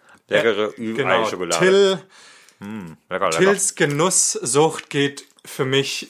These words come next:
Speaker 2: über jeglichen mit, boah, jetzt muss ich richtig was
Speaker 1: Ja,
Speaker 2: ausholen.
Speaker 1: ja. Nee, jetzt bring mal
Speaker 2: Ähm,
Speaker 1: kurze Beispiele.
Speaker 2: über, mit jeglicher Ver-, mit jeglichem Verantwortungsbewusstsein unvereinbaren Menschenverstand.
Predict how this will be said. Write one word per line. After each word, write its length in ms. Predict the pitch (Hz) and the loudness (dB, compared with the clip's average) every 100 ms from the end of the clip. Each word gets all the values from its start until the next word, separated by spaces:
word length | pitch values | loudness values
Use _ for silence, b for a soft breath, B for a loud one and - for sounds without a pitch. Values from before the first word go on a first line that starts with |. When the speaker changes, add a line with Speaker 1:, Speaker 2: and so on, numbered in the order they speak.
| - | -10
Speaker 2:
über 520 | 139 131 127 120 135 - | -6 2 4 4 2 -6
jeglichen 1040 | 110 120 131 - 127 117 - 117 113 104 B B B B B B _ _ _ _ - | -2 0 0 -2 -6 -4 -4 -4 -4 -10 B B B B B B _ _ _ _ -8
mit, 540 | 135 143 143 - - B B B B B B B B B _ - | 2 2 2 -4 -10 B B B B B B B B B _ -10
boah, 140 | 120 | -6
jetzt 120 | 131 | -4
muss 140 | 151 139 | -4 -4
ich 140 | 139 | -4
richtig 280 | 175 160 135 | -4 -4 2
was 80 | 214 | 4
Speaker 1:
Ja, 120 | - | 4
Speaker 2:
ausholen. 600 | 147 151 330 165 131 127 | 2 2 4 4 0 -10
Speaker 1:
ja. 60 | - | -14
Nee, 260 | 170 262 180 B B - | 0 2 2 B B -8
jetzt 140 | 147 | -4
bring 140 | 202 214 | -2 2
mal 140 | 196 | 2
Speaker 2:
Ähm, 120 | - | 4
Speaker 1:
kurze 240 | 233 233 208 | 2 2 0
Beispiele. 560 | 190 190 165 175 180 | 2 2 4 4 2
Speaker 2:
über, 100 | - | -4
mit 220 | 156 151 - | -4 -4 -2
jeglicher 600 | 143 185 185 160 160 135 | 0 0 0 -2 2 2
Ver-, 500 | - - 139 123 - | 0 -4 -4 -4 -6
mit 180 | 139 139 | -2 0
jeglichem 420 | 139 202 185 170 | 2 2 0 -2
Verantwortungsbewusstsein 1120 | 143 156 139 185 - 143 135 143 147 147 139 139 | 0 2 2 0 0 0 0 0 0 0 -2 -2
unvereinbaren 1080 | 165 180 - 143 - 127 135 123 120 117 104 | -2 -2 0 0 2 0 0 2 2 2 -2
Menschenverstand. 1300 | 104 113 - 113 - 110 98 - - 101 92 87 | -4 -4 -8 -10 -8 -6 -6 -10 -6 -8 -8 -16